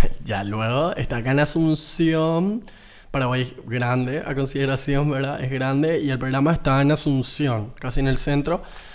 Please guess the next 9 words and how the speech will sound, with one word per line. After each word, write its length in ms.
Vos 140
te 80
vas 680
al 160
programa 640
y 800
tenés 280
tu 80
diagnóstico, 1000